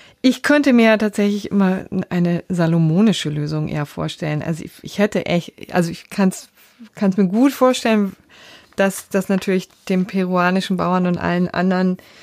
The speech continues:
da, ähm, weiterhelfen kann. Ich, ich sehe nur auf der anderen Seite natürlich wirklich auch die Gefahren und, äh, so ein bisschen auch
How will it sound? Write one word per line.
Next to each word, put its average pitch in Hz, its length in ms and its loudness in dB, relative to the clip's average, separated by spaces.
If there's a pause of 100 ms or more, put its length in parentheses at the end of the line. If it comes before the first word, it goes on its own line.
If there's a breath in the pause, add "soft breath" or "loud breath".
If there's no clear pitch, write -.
(200 loud breath)
da, 180 340 0
ähm, 175 440 0
weiterhelfen 190 840 2
kann. 185 300 -2
Ich, - 180 -10 (320)
ich 180 200 -8 (200)
sehe 190 280 2
nur 202 300 0
auf - 140 -2
der 175 120 -2
anderen 185 200 2
Seite 170 220 2
natürlich 170 360 -4
wirklich 180 240 -6
auch 170 60 -8
die 175 120 -10
Gefahren 180 560 -2
und, 170 300 -2
äh, - 240 -10
so 180 80 -8
ein 175 120 -2
bisschen 170 340 -4
auch 160 220 -6